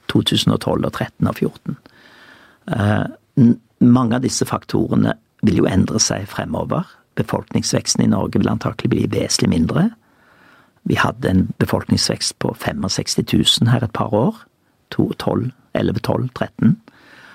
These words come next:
Nå er den nede på femogførti, kanskje går den mot et eller annet sted på trettitallet, slik det nå ser ut. Så vi får ikke det trøkket fra befolkningsveksten, antakelig.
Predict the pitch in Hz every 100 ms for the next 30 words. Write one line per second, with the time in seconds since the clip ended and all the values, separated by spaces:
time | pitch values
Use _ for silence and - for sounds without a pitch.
0 | _ - 104 95 95 95 101 - - -
1 | - - - 98 - - - - 143 -
2 | - - - 139 - 104 98 85 - -
3 | - - - - 98 - - - - -
4 | - 107 - - - - 123 - - 117
5 | 101 113 113 - - 110 120 220 - _
6 | _ - - - - - - - 107 98
7 | - 95 - 113 - - 98 - - 95
8 | 95 101 - - 107 - - 120 117 104
9 | 107